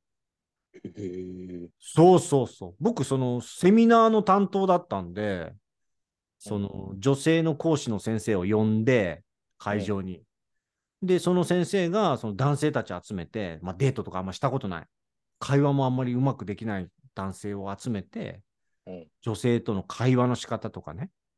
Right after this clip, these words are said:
Speaker 1: はいはいはい。
Speaker 2: 食事のマナーとかいろいろ教えるんですよ。
Speaker 1: へー。
Speaker 2: そうそうそう。だから結構このトピックみたいなのはその時から結構見てて。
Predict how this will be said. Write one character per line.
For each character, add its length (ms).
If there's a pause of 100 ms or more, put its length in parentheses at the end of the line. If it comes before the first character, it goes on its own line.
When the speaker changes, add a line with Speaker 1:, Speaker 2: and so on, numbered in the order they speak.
(300)
Speaker 1:
は 80
い 20
は 60
い 100
は 80
い。 60 (340)
Speaker 2:
食 340
事 100
の 100
マ 180
ナ 140
ー 20
と 100
か 80
い 60
ろ 80
い 40
ろ 120
教 180
え 60
る 160
ん 80
で 100
す 140
よ。 60 (1500)
Speaker 1:
へ 800
ー。 100 (260)
Speaker 2:
そ 160
う 40
そ 220
う 120
そ 200
う。 120
だ 120
か 80
ら 100
結 220 (100)
構 540 (140)
こ 160
の 120
ト 140
ピ 140
ッ 60 (140)
ク 120
み 100
た 140
い 40
な 100
の 220
は 100
そ 140
の 80
時 200
か 140
ら 200 (400)
結 100
構 120
見 120
て 140
て。 340